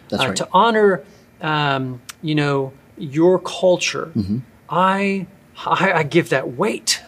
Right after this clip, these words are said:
Speaker 2: I give that significance, um, meaning and value. So I, I do go and
Speaker 1: Lets
Speaker 2: learn
Speaker 1: me
Speaker 2: and
Speaker 1: know that
Speaker 2: read.
Speaker 1: my life matters.
Speaker 2: Yeah.
Speaker 1: Um, back to the analogy you brought up about Black Lives Matter. That was never a, a cry to say that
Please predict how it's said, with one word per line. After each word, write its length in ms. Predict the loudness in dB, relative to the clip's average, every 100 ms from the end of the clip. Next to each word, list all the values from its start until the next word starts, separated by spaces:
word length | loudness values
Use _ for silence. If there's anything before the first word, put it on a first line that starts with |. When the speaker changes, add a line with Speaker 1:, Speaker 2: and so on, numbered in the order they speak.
| -10
Speaker 2:
I 100 | -4
give 220 | -2 -2
that 160 | -4 -4
significance, 1080 | -4 -2 -2 0 -2 -4 -6 -4 -4 -2
um, 640 | -4 -2 0 0 -2 -4 -10
meaning 560 | -6 -2 0 2 2 0
and 100 | 2
value. 340 | 2 4 2 0
So 220 | 2 2
I, 240 | 2 2
I 40 | 0
do 260 | -2 -6
go 300 | 0 2 4
and 160 | 2 0
Speaker 1:
Lets 160 | 0 2
Speaker 2:
learn 80 |
Speaker 1:
me 60 | 0
Speaker 2:
and 80 | 2
Speaker 1:
know 120 | 2
that 100 | 2
Speaker 2:
read. 80 | 0
Speaker 1:
my 100 | 0
life 260 | 0 -2 -4
matters. 440 | -4 -4 -8 -14 -14 -2
Speaker 2:
Yeah. 200 | -2 -2 -6 _ _ _ -20 -20 _ 2
Speaker 1:
Um, 600 | 2 2 0 -2 -4 -6
back 280 | -2 0 0
to 720 | 0 0 0 -2 -4 -8 -12 -8
the 120 | -4
analogy 360 | 0 0 0 -2
you 200 | -2 -2
brought 280 | -2 -4 -4
up 180 | -6
about 340 | -8 -6 -8 -4
Black 220 | -2 -2
Lives 260 | -2 -4 -4
Matter. 340 | -6 -6 -8 -14 -20 -20 -20 -2
That 200 | 0 0
was 140 | 0
never 400 | 0 0 2 0
a, 60 | 0
a 160 | -2 -6
cry 460 | 0 2 4 2
to 120 | -2 -6
say 440 | -4 -2 -2 -2
that 200 | -4